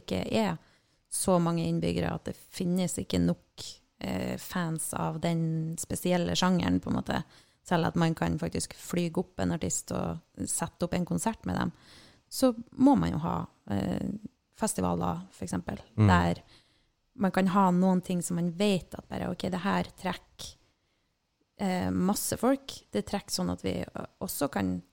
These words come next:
Speaker 1: sette opp det her, og, eh, og kan treffe, eh, både nye folk med noe som man vet at det ikke er så mange som har hørt, men
Speaker 2: Mm.
Speaker 1: også sånn at dem som bare sitter og er blodfan av det ene bandet, som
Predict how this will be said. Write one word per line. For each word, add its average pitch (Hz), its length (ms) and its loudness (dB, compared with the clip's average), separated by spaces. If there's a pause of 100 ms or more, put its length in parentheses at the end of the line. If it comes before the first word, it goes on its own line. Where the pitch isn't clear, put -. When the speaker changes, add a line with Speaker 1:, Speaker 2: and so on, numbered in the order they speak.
(140)
Speaker 1:
sette - 260 -10
opp 185 120 -6
det - 120 -4
her, 180 280 -2 (140)
og, - 240 -2 (720)
eh, 202 640 -2 (460)
og 175 280 2
kan 170 440 2
treffe, - 500 -6 (560)
eh, 185 640 -6 (420)
både 185 220 4
nye 190 320 6
folk - 440 -4
med 180 360 -2 (140)
noe 180 220 -8
som 175 100 0
man 170 140 -2
vet 185 280 -2
at - 100 -6
det - 140 -4
ikke - 60 -4
er - 100 -2
så 196 40 -2
mange 190 180 -2
som 180 100 -2
har 196 160 2
hørt, - 300 -10
men 180 340 8
Speaker 2:
Mm. - 120 -2
Speaker 1:
også 170 560 2
sånn 170 220 -2
at - 160 -8
dem 170 220 2
som 170 180 -2
bare 165 280 -2 (560)
sitter - 280 -4
og 160 100 -2
er 147 80 -12 (100)
blodfan 185 800 -2
av 170 80 -2
det 165 160 0
ene 175 280 2
bandet, 170 440 0
som 160 400 -2